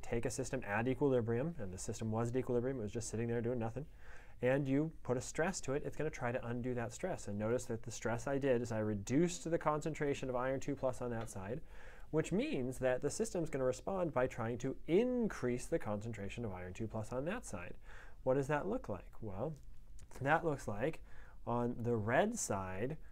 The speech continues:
we are going to have solid iron, and I'm gonna call that the left. I'm also doing it in red. And it's going to try to convert to F E two plus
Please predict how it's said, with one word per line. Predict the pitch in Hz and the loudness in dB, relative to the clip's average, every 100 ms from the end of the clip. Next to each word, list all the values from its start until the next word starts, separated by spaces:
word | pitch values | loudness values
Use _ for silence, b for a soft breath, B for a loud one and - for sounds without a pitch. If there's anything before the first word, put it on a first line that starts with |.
| B | B
we | 131 147 | 0 2
are | 135 | 2
going | 113 113 120 | 2 2 2
to | |
have | 110 107 104 107 - - | 0 0 0 -2 -6 -10
solid | - - - - 110 127 147 147 147 139 110 113 | -8 -6 -4 -2 2 2 4 2 2 2 0 -2
iron, | 143 151 107 92 113 208 254 - - B B B B B - - | -2 0 0 -2 -2 -2 -4 -8 -12 B B B B B -12 -6
and | 107 | -4
I'm | 101 | -2
gonna | 98 | -4
call | - 117 107 101 | -4 0 0 0
that | 104 101 - - | -2 -4 -6 -4
the | 117 | -2
left. | 107 101 123 - | -2 -2 -4 -6
I'm | 98 95 | -6 -6
also | 95 110 | -6 -4
doing | 104 98 98 | -4 -4 -4
it | 101 | -6
in | 104 98 95 | -6 -6 -6
red. | 92 90 131 175 b b b b b b b b b b - - - - | -6 -6 -6 -6 b b b b b b b b b b -10 -10 -8 2
And | 135 135 156 | 4 4 2
it's | 170 | 0
going | - 143 139 147 | 2 2 4 2
to | - 117 135 156 - | 0 2 2 2 -4
try | - 107 107 | -4 -2 0
to | 127 | 0
convert | 123 113 104 117 - - | -2 -2 -2 -2 -4 -6
to | 107 101 127 160 - b b - - - - b b - 101 | -4 0 -2 -2 -8 b b -12 -14 -12 -12 b b -10 -6
F | 101 92 | -6 -4
E | 101 107 | -4 -4
two | 117 - 95 101 - | -6 -8 -6 -6 -4
plus | 208 247 107 - - | -2 0 0 -2 -8